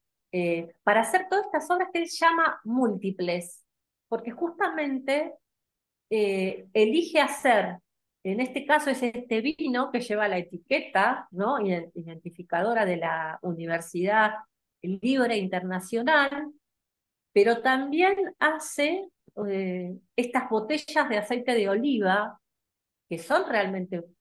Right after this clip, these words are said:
a-, aceite de oliva comestible, pero que, pero que llevan, como vemos, ¿no?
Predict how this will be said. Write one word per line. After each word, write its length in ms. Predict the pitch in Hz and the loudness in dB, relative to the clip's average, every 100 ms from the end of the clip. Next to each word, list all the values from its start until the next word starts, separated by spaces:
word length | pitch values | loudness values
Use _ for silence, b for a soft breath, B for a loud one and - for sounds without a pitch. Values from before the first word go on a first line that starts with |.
| _ _ _ _ _ _ _ _ - | _ _ _ _ _ _ _ _ -12
a-, 260 | - 160 - | -8 -8 -8
aceite 300 | - - 196 | -10 -2 -2
de 60 | 196 | 0
oliva 360 | 190 233 226 - | -2 2 0 0
comestible, 560 | 175 180 180 311 339 | -4 -4 -4 0 0
pero 220 | - 202 180 | 2 -2 0
que, 240 | 190 190 _ _ _ _ - | -4 -4 _ _ _ _ 0
pero 260 | 202 208 | 0 2
que 120 | 214 226 | 0 -2
llevan, 580 | - 339 370 392 320 - _ _ - | 2 4 6 4 0 -6 _ _ -4
como 280 | 180 180 | -2 0
vemos, 400 | 196 254 277 311 | 4 4 6 4
¿no? 380 | 240 302 359 - | 4 2 2 -4